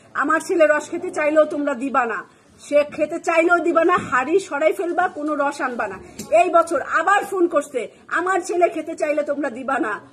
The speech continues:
তারপরে আমি বলছি, "আহ, এইবার যদি ভাবছি ছবি তুলবো, তার ছেলেকে রসের হাড়ি নিয়ে ধইরা ছবি তুলে রাখবো, সে যখন আসবে তাকে দেখাবো, এই দেখেন আপনার ছেলে রস খাইছে।" ঠিক না? একদম। তার ছেলের কিছু হবে, তা তার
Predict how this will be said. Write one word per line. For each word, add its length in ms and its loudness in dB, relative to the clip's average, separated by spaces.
তারপরে 280 -2
আমি 120 0
বলছি, 420 -6
"আহ, 300 -6
এইবার 320 2
যদি 360 0
ভাবছি 400 -6
ছবি 280 -8
তুলবো, 300 -8
তার 220 -6
ছেলেকে 420 -6
রসের 280 -6
হাড়ি 240 -8
নিয়ে 160 -6
ধইরা 380 -8
ছবি 220 -4
তুলে 240 0
রাখবো, 360 0
সে 100 -6
যখন 280 0
আসবে 320 -2
তাকে 240 -6
দেখাবো, 300 -6
এই 100 -2
দেখেন 260 -4
আপনার 240 -10
ছেলে 240 -8
রস 180 -8
খাইছে।" 360 -16
ঠিক 220 -2
না? 160 2
একদম। 580 0
তার 320 4
ছেলের 300 2
কিছু 260 0
হবে, 360 2
তা 140 -4
তার 320 0